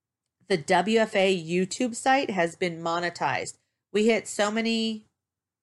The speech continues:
uh, followers that it is now a monetized site. Super cool, right? So now the W F A can make money for, um,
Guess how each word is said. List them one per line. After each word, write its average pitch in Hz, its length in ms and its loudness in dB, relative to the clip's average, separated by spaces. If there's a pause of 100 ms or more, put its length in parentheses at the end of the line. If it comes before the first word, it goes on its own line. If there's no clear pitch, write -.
(120)
uh, 151 180 -2
followers 262 840 2 (680)
that 190 520 4 (160)
it 185 160 0
is 180 140 0
now 185 220 2
a 180 40 0
monetized 185 580 0
site. 208 320 2 (1120)
Super 226 420 2
cool, 233 580 6
right? 202 300 2 (560)
So 220 80 0
now 208 180 4
the 196 100 0
W 202 280 4
F 202 100 -2
A 196 120 2
can 196 260 -4
make 180 240 -2
money 185 320 -2
for, 175 600 0 (380)
um, 143 280 -10